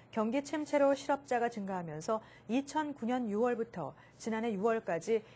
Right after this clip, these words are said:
일 년 동안 모두 천오백육십억 달러의 실업수당이 미국민들에게 지급됐지만 이 중 십 점 육 퍼센트인 백육십오억 달러는 지급될 필요가 없는데 지급된 셈이라고 노동부는 밝혔습니다.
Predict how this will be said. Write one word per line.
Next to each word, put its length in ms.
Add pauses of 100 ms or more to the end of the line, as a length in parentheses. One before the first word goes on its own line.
일 140
년 180
동안 300
모두 360
천오백육십억 1000
달러의 400
실업수당이 840
미국민들에게 720
지급됐지만 720 (320)
이 140
중 160
십 180
점 180
육 160
퍼센트인 720
백육십오억 840
달러는 480 (260)
지급될 540
필요가 340
없는데 580
지급된 440
셈이라고 440
노동부는 420
밝혔습니다. 640